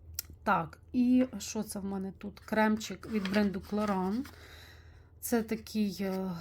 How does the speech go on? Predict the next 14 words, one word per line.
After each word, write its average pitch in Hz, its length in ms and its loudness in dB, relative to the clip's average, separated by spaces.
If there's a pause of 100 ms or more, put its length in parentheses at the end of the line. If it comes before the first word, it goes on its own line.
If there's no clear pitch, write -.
(120)
легкий, 202 880 2 (140)
е, 175 200 -8 (100)
типу, 196 260 -8
натуральний 175 920 -2 (100)
крем. 302 280 4
Ну, 240 140 6
взагалі, 233 440 4
ця 208 360 2
косметика 285 540 -2
Clarin 202 440 0
позиціонується 196 800 -4
як 180 100 -4
натуральна 262 680 2
косметика. 233 760 -2